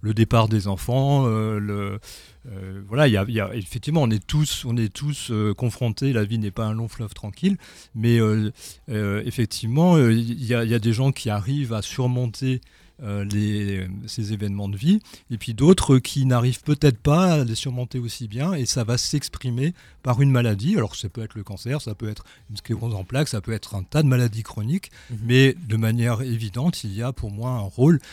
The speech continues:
Speaker 1: et il y a une nouvelle spécialité qui s'appelle la psychoneuro-immuno-endocrinologie.
Speaker 2: Wow, ça fait beaucoup de
Speaker 1: Alors,
Speaker 2: termes.
Speaker 1: en fait, c'est beaucoup de termes, mais c'est une nouvelle spécialité qui intègre en fait l'ensemble de, d'autres spécialités.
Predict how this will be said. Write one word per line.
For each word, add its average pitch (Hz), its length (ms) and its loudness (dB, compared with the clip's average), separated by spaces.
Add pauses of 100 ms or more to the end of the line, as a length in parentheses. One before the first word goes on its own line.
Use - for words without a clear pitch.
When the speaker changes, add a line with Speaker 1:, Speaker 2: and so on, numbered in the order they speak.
(200)
Speaker 1:
et 113 80 -2
il 113 80 2
y 123 60 4
a - 20 6
une 131 80 6
nouvelle 143 220 8
spécialité 131 580 2
qui - 80 -8
s'appelle 123 300 -2
la 104 100 -2
psychoneuro-immuno-endocrinologie. 123 2500 0
Speaker 2:
Wow, 135 640 8
ça 110 100 -4
fait 117 100 0
beaucoup 120 220 -2
de 123 80 -2
Speaker 1:
Alors, 120 280 6
Speaker 2:
termes. - 140 -4 (120)
Speaker 1:
en 120 100 6
fait, 160 180 12
c'est 123 140 8
beaucoup 135 260 6
de 117 60 0
termes, 165 360 8
mais 147 220 10
c'est 151 320 6
une 139 120 8
nouvelle 131 260 2
spécialité 120 640 0
qui 147 120 2
intègre 143 520 4
en 110 80 -2
fait 147 340 -4 (480)
l'ensemble 131 840 6
de, 117 340 2 (260)
d'autres 147 280 0
spécialités. 123 720 2